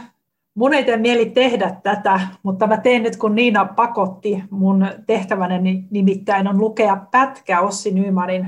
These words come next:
Patriarkaatista. Tää ei ole pahin pätkä, mutta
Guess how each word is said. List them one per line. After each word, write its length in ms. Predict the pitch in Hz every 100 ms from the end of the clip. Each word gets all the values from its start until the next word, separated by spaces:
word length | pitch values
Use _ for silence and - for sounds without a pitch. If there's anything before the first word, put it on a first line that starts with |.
| - -
Patriarkaatista. 1200 | 214 - 185 175 160 - 170 175 196 - 233 - _ _ _ _ _ -
Tää 120 | 302
ei 100 | 330
ole 100 | 339 330
pahin 300 | 285 233 185
pätkä, 500 | 170 - 208 190 - -
mutta 240 | 196 202